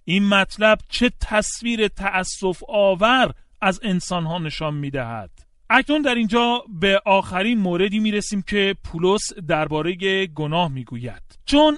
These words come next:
افرادی هستند که می‌گویند: «خب، ما شریعت داریم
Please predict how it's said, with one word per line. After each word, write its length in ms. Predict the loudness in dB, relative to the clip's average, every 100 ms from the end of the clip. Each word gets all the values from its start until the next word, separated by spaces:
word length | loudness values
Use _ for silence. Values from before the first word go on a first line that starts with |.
| 2
افرادی 460 | 2 4 4 2 4
هستند 640 | 0 0 2 4 2 0
که 160 | -2 0
می‌گویند: 760 | 0 -2 0 4 4 4 0 -8 _
«خب، 360 | 0 6 8 6
ما 180 | 2 2
شریعت 680 | 2 0 -2 0 0 0 2
داریم 500 | 2 4 4 4 2